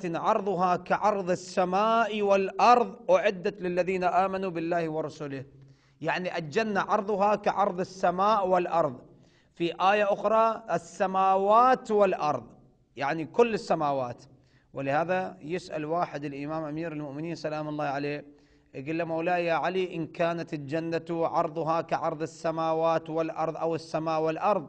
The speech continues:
فأين الجنة؟ إذا كانت السماء والأرض هي محل إلى الجنة،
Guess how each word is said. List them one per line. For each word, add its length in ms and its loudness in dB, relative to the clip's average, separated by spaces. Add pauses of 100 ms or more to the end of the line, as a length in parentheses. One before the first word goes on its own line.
(500)
فأين 400 0
الجنة؟ 560 -2 (520)
إذا 220 2
كانت 440 0
السماء 640 -2 (360)
والأرض 800 4
هي 260 -2
محل 420 0
إلى 300 0
الجنة، 560 -2